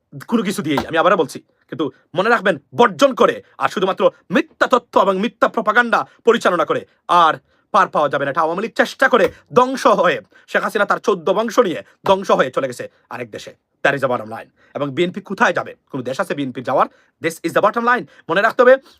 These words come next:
এখন এই দিন নির্বাচন একটা ওয়েক আপ কল। ন্যাশনাল ইলেকশনে বিএনপির এই নির্বাচনগুলোতে পরাজয় বিএনপির ন্যাশনাল ইলেকশনে ইম্প্যাক্ট করবে,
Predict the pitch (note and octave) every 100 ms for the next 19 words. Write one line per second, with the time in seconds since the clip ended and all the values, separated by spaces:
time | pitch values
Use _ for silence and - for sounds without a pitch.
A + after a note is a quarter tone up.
0 | _ _ - - A3 F#3+ G#3+ A#3+ B3+ A3+
1 | - G3 G3 G3+ A3 A3 B3+ C#4 B3 -
2 | F#3 - _ _ _ - G3 A#3 C#4+ C4+
3 | C4 - C4+ G#3+ B2 _ _ _ _ _
4 | _ _ _ _ B2+ A3 B3 B3+ D4+ D4+
5 | - _ _ _ - B3 C#4+ C4 A3+ -
6 | C4 A#3 A3 G#3 A3 G3 F3 - C#3+ G#3+
7 | G3+ A#3+ G3+ G#3 - A3 G3 G3 G3 F3
8 | G#3+ A#3 C#4 - E3 A#2